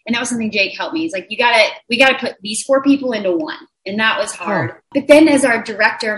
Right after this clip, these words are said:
Speaker 1: Marlo Hunter, came on board, she, again, just chiseled and chiseled, and we had to justify everything. And then I was writing some scenes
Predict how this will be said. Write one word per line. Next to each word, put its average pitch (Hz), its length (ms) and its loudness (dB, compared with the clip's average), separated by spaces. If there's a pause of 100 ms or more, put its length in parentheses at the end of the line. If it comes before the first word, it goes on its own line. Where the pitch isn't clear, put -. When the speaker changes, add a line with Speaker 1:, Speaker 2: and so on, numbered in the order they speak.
Speaker 1:
Marlo 190 240 -4
Hunter, 208 540 -8 (140)
came 202 200 -8
on 175 160 -4
board, 165 380 -8
she, - 320 -6
again, 190 400 -4
just - 380 -10 (240)
chiseled 214 500 0
and 165 140 -8
chiseled, 214 480 -2
and 170 120 -4
we 175 100 -2
had 180 100 -10
to 175 100 -14
justify 214 480 -4
everything. 180 540 -4 (420)
And 262 80 4
then 311 80 6
I 302 160 4
was 494 220 6
writing 254 340 2
some 247 340 -4
scenes 330 640 4